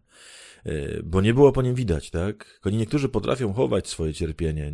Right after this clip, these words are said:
niektórzy dlatego, że chcą po prostu, nie chcą się afiszować z tym, że jakoś coś tam trudnego, ciężkiego im się dzieje. Inni po prostu to ukrywają ze wstydu, z takiego poczucia, że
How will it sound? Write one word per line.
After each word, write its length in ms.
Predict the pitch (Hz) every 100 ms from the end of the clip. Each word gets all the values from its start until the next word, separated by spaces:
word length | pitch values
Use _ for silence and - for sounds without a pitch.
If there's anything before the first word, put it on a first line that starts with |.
| 76
niektórzy 360 | 82 78 87 82
dlatego, 320 | 82 87 85
że 100 | 78
chcą 340 | - 78 76
po 120 | 82
prostu, 460 | 85 71 - - - _ - - - - -
nie 120 | 82
chcą 160 | -
się 120 | 80 -
afiszować 580 | - 87 - 85 80 -
z 60 |
tym, 200 | - 80
że 420 | 78 76 71 76 -
jakoś 240 | 71 78
coś 200 | - 78
tam 460 | - 80 80 78 - -
trudnego, 420 | 82 82 80 85
ciężkiego 440 | 85 78 87 80
im 120 | 78
się 120 | 76 78
dzieje. 320 | 78 80 101 - - - _ -
Inni 280 | 127 135 -
po 120 | 104
prostu 300 | 117 117 110
to 120 | 101
ukrywają 640 | 85 85 80 82 82 78 - _
ze 180 | 80 73
wstydu, 520 | - - 80 87 92 - - 107 -
z 60 | -
takiego 380 | 80 76 73 76
poczucia, 460 | 80 76 73 78
że 260 | 73 73